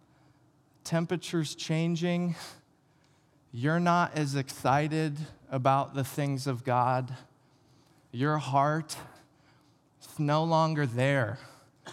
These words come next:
And right now, you feel, like, dead. And I'm telling you, tonight in John fifteen, Jesus will tell us that the way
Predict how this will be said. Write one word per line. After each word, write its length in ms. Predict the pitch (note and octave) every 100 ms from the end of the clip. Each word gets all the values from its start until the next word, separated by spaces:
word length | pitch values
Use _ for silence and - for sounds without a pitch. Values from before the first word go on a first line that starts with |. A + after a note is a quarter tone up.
| - -
And 80 | A#2
right 260 | B2+ F3+ D#3+
now, 440 | D#3+ E3 E3+ D#3 - - - _ -
you 240 | C#3 G3+
feel, 480 | - F#3+ F3+ E3+ D#3 - - - _ _
like, 180 | C3+ C#3 - - B2+ -
dead. 320 | C3+ C3 B2 G2+ D3 - - - _ _ _ _ _ _ _ _ _ _ _ _ _ _ -
And 80 |
I'm 80 | A#2+
telling 420 | - D3+ E3+ D#3+
you, 340 | C3+ C3 B2+ -
tonight 520 | - B2+ C3+ D3 C#3+
in 160 | B2 A#2+
John 360 | A#2+ B2+ C3 C3+
fifteen, 680 | C#3 - - C3+ A#2+ A#2 A#2+ _ _ _ _ _ _ _ _ _ - _ A#2+
Jesus 760 | A2 C#3+ D3+ C3+ A2 A#2 - - - _ _ _ - - - -
will 140 | A2+
tell 260 | - C#3 C3
us 160 | B2 -
that 200 | B2+ B2
the 80 |
way 580 | A2+ A2+ A#2 C3 D#3 F#3